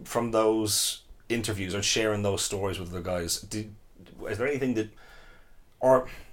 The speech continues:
maybe the question is, do you feel, how do you feel about that? Do you feel proud that there is that record of all these interviews with all these performers and all their different takes through the business? 'Cause you had a nice mix as well of,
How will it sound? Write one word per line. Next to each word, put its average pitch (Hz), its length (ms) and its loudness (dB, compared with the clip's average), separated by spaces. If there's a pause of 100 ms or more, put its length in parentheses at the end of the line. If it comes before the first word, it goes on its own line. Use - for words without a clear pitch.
maybe 117 160 -4
the 107 80 -2
question 98 320 -6
is, - 380 -6
do 98 100 -8
you 92 80 -6
feel, 87 680 -6
how 131 120 2
do 123 60 0
you 113 60 -4
feel 104 300 -2
about 85 240 -4
that? 80 120 -6
Do - 60 -12
you 82 40 -10
feel 90 120 -8
proud 104 400 -2
that 90 120 -10
there 92 140 -6
is 90 160 -6
that 87 180 -4
record 87 540 -4 (480)
of 82 560 0 (180)
all 104 180 4
these 95 180 2
interviews 85 280 -2
with 82 160 -2
all 95 160 0
these 92 140 -6
performers 87 400 -6
and 92 100 -10
all 120 260 2
their 117 120 0
different 98 320 -6
takes - 500 -6 (560)
through 117 200 0
the 95 80 -2
business? 185 240 0
'Cause 120 140 -2
you 165 80 4
had 156 80 4
a - 20 4
nice 117 240 0
mix 107 180 -2
as 90 80 -6
well 104 240 0
of, 85 160 -6